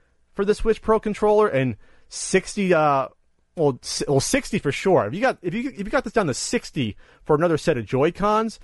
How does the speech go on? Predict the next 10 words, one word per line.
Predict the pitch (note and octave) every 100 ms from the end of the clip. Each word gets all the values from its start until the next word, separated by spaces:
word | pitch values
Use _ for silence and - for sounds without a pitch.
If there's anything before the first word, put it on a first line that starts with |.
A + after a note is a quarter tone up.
| - -
and | C3
maybe | D3 D3
even | B2 G#2+
forty | - C#3 E3+ F#3
for | - C3
a | G#2+
half, | A#2+ D3 F#3+ - - _ _ -
I | - E3
would | E3+
be | C#3+ D3+ C#3 A#2+